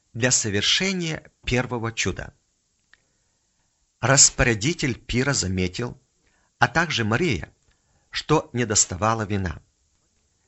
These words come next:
Мария после нежного упрека, если это так было, обратилась к служителям с заметкой: «Что скажет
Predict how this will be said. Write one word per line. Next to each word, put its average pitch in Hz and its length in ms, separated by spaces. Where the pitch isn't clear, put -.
Мария 214 340
после 156 640
нежного 127 520
упрека, 113 720
если 117 400
это 104 220
так 92 220
было, 95 400
обратилась 107 760
к - 60
служителям 151 800
с 104 80
заметкой: 95 560
«Что - 340
скажет 180 560